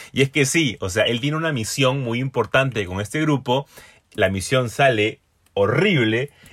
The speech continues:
y él, él técnicamente abandona el grupo. Eh, este grupo ha aparecido también en la versión animada de los X-Men, buscando también a Wolverine, y que después varios de sus personajes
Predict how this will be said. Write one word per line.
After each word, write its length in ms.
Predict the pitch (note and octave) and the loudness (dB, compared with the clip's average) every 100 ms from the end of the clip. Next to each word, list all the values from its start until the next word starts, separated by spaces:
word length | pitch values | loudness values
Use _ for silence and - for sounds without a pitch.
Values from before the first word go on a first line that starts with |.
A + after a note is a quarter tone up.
| - | -8
y 180 | D#3 E3+ | 0 2
él, 200 | D#3 - - | 0 -2 0
él 240 | C3+ C3+ | 0 2
técnicamente 760 | C#3+ C#3+ C#3+ B2 B2+ B2 C#3 B2+ | -2 -4 -2 -2 -2 -4 -4 -2
abandona 640 | G#2 F#2+ F#2+ F#2+ A2 A#2+ A2 | 0 2 0 0 -2 0 0
el 120 | G2+ | 0
grupo. 460 | G#2+ G2 - - - _ - - - | 0 0 -2 -12 -14 _ -20 -18 -2
Eh, 200 | A2 A2+ | 0 2
este 200 | D#3 D3+ | 0 0
grupo 280 | G3 G#3 G3 | 2 4 4
ha 20 | |
aparecido 540 | G3 F3+ D#3+ F#3+ F#3+ E3+ | 4 2 0 0 0 2
también 480 | D#3+ D#3 E3+ F3 - | 0 2 0 -2 -4
en 280 | A#2+ A2+ G#2+ | -4 0 0
la 200 | G2+ G2+ | 2 2
versión 360 | G2+ - C#3+ | 0 -2 -2
animada 560 | D3 C3 A#2 D3+ C#3+ G2 | 0 -2 0 2 4 4
de 80 | G2 | 2
los 220 | G#2+ - | -2 0
X-Men, 520 | E3+ D3 B2+ B2 D#3 _ _ - | 0 0 -2 -2 -4 _ _ -10
buscando 680 | G2 F2+ - A#2+ B2+ G#2 F#2 | -6 -4 0 2 2 0 -2
también 580 | F#2+ F#2+ A#2 A2+ G2 - | -2 0 0 -2 -4 -2
a 160 | G#2+ | 2
Wolverine, 720 | C#3 E3 D3+ C3+ C3+ C#3+ E3+ - - - | 4 4 4 2 0 -2 -4 -10 -18 -8
y 140 | A3+ | -6
que 180 | - C4 | 4 4
después 540 | G#3+ - F#3 G3 G3 - - | 4 2 -2 0 -2 -10 -2
varios 320 | E3+ F3+ C#3 | 0 2 2
de 60 | C3+ | 0
sus 140 | E3 | 0
personajes 800 | F#3+ F#3 A3 G3 D#3 E3+ F#3+ | -2 0 2 2 0 -2 -4